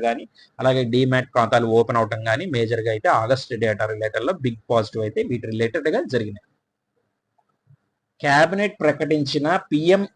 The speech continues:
ఈ డ్రైవ్ స్కీమ్ ఏదైతే ఉందో ఈ పథకం రెండు సంవత్సరాలకు పదివేల తొమ్మిది వందల కోట్ల కేంద్ర బడ్జెట్ ని అయితే రిలీజ్ చేయడం జరిగింది. సేమ్ ఫోర్ వీలర్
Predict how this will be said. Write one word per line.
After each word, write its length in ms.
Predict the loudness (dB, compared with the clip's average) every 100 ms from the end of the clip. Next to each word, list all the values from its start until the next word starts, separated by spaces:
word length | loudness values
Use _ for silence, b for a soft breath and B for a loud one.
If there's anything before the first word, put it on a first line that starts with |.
| 4
ఈ 40 | 4
డ్రైవ్ 240 | 6 6 6
స్కీమ్ 280 | -2 -2 0
ఏదైతే 380 | 2 2 2 4 2
ఉందో 200 | 4 2 0 0 -2
ఈ 20 | 2
పథకం 340 | 4 4 2 -2 2
రెండు 240 | 0 4 4
సంవత్సరాలకు 760 | 4 -2 0 4 6 6 4 0 0 -6 _ _ _ -2
పదివేల 500 | 0 2 4 4 4 2
తొమ్మిది 320 | 0 2 2 2
వందల 260 | 4 4 4 8
కోట్ల 300 | 6 8 4 4 -2 _
కేంద్ర 320 | 2 4 6 6
బడ్జెట్ 320 | 6 6 4
ని 80 | 4
అయితే 140 | 2 2 2
రిలీజ్ 260 | 4 2 4
చేయడం 220 | 4 4 4
జరిగింది. 380 | 4 2 0 -2 -4 b b b _ -8
సేమ్ 280 | 2 2 2 -6 _ _ _ 2
ఫోర్ 240 | 6 6
వీలర్ 300 | 6 6 6